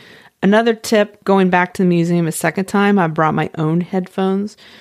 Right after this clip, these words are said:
So the device that you have when you go through the museum has, like, a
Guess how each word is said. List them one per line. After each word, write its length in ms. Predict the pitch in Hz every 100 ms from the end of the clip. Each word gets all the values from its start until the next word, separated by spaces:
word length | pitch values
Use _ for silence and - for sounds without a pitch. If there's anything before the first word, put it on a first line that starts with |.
| - -
So 380 | - 175 170
the 140 | 165 170
device 520 | 170 165 170 180 208
that 220 | 220 214
you 80 | 208
have 360 | 185 185 190 190
when 120 | 175
you 80 | 165
go 220 | 170 165
through 300 | - 185 202
the 80 | 208
museum 580 | 202 196 196 190 190
has, 160 | 190 160
like, 140 | 160
a 240 | 160 147